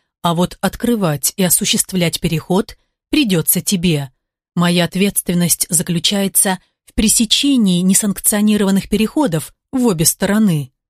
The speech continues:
"Ты ведь построишь портал?" с нажимом спросил Вейн. "Конечно. А как я ещё могла ответить? Только мне бы потренироваться,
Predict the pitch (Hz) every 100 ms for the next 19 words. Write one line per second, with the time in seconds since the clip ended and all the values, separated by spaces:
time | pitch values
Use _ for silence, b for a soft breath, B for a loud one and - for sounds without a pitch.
0 | _ _ - 175 165 165 - _ 175 -
1 | 320 349 - - 147 - 156 143 135 _
2 | _ _ - - 214 185 156 180 247 262
3 | - 240 - 185 170 196 165 147 - _
4 | _ _ _ _ - 330 247 170 - 220
5 | 226 220 _ _ _ _ 220 233 - 180
6 | 175 - 175 175 165 175 202 165 170 -
7 | - _ _ _ - 285 233 247 240 247
8 | 226 - 226 233 233 262 277 262 - -
9 | 180 170